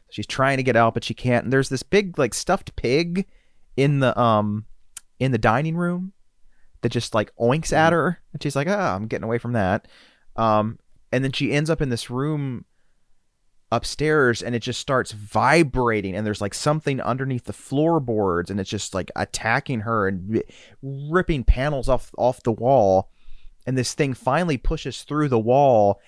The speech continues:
Speaker 1: and gobbles her up, and it's this big snake with Freddy's head
Speaker 2: Ugh.
Speaker 1: on it, and it's, like, eating her
Speaker 2: Yeah.
Speaker 1: alive, and sh-, and she screams out, "Nancy!" And Nancy somehow hears her and is like, "Oh,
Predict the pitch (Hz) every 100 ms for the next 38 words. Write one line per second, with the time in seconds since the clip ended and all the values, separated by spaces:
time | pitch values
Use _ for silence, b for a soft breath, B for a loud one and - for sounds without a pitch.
0 | b b _ 127 117 113 123 127 151 147
1 | 139 139 107 117 - 117 104 117 147 160
2 | 147 - - - 147 160 160 - 117 -
3 | - 117 139 127 - - 151 110 107 110
4 | 107 110 _ b b b b 117 120 120
5 | 107 - - 160 175 160 143 123 131 147
6 | 143 127 113 - - - _ - 123 120
7 | 120 - - 139 131 117 110 120 131 190
8 | 285 302 269 254 233 214 175 170 B 156
9 | 123 123 139 233 247 127 120 156 _ -
10 | - - 214 254 151 123 127 - 175 294
11 | 285 87 58 50 _ _ _ _ _ _
12 | _ _ _ - 120 120 117 117 117 123
13 | 113 - 220 240 85